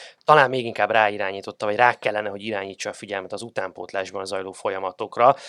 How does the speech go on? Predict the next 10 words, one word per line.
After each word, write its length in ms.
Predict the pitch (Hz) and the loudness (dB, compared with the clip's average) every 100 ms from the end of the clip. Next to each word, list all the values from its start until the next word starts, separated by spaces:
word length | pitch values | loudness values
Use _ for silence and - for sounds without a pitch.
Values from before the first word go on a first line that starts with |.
| - | -18
és 120 | - 120 | -6 -2
azokra 300 | 131 127 110 | 0 0 -2
a 60 | |
trendvonalakra, 760 | - 143 139 110 98 101 - 104 | 2 4 4 0 -2 -2 -4 -6
amik 180 | 98 101 | -8 -6
itt 120 | - | -2
alakítják 480 | 104 92 107 95 92 | -2 -4 -12 -14 -12
az 100 | 101 | -12
utánpótlásnak, 1000 | - 95 90 98 - 98 - 101 98 - | -10 -10 -10 -12 -8 -6 -6 -8 -10 -8
ö, 260 | 104 98 | -6 -4